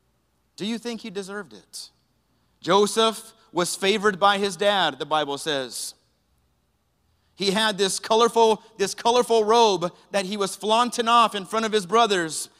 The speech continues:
and they couldn't stand it. They wanted to get rid of him because he was daddy's favorite. "Let's get rid of daddy's favorite. Look at him, spoiled little brat." And they sold him into slavery.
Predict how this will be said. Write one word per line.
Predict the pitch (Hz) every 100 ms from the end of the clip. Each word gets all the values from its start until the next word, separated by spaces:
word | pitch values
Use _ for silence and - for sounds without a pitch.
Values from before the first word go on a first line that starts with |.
| _
and | 156 185
they | 240
couldn't | 208 240 233
stand | - 240 262 226
it. | 180 151 - _
They | 220
wanted | 262 247 254 240
to |
get | 220 247
rid | 196 277
of | 254
him | 202 233 196 170 - _
because | 233 214 196
he | 233
was | 247 214
daddy's | 151 240 254 247
favorite. | - 277 269 214 180 - - - _ _ _
"Let's | 190 240
get | - 277 240
rid | 226 277
of | 254
daddy's | 175 233 254 254 -
favorite. | 262 285 208 185
Look | 180 294
at | 247 247
him, | 233 180 135 - _
spoiled | - - 220 240 226
little | 226 214
brat." | 139 185 233 262 - _ _ _ _ _ _ _ _ _ _ _ _ _ _ _ _ _ _ _ _ _ _ _ _ _
And | 214
they | 294
sold | 254 285 302
him | 285
into | 294 302
slavery. | 285 302 311 302 277 247 180